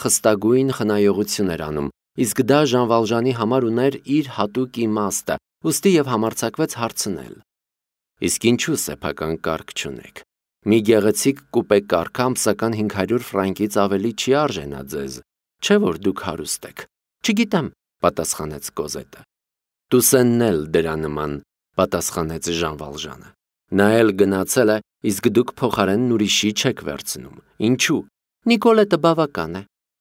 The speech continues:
«Բայց ձեզ անպայման սենեկապանուհի է պետք»։ «Պես չէ, որ ես ունեմ Մարիուսը»։ «Դուք պետք է ունենայիք ձեր սեփական տունը,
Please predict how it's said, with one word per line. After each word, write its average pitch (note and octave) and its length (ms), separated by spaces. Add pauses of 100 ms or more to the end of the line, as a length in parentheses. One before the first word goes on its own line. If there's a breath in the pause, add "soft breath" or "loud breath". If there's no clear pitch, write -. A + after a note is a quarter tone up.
(280)
«Բայց G2 160 (120)
ձեզ G2+ 300 (160)
անպայման G2 920
սենեկապանուհի G#2 1000
է E3+ 180
պետք»։ - 320 (480)
«Պես F3 160
չէ, - 160
որ G#3+ 160
ես D#3+ 220
ունեմ E3+ 260
Մարիուսը»։ B2 600 (760)
«Դուք A#2+ 160
պետք C#3 320
է - 60
ունենայիք C3+ 640
ձեր B2+ 240
սեփական C3 720
տունը, G2+ 360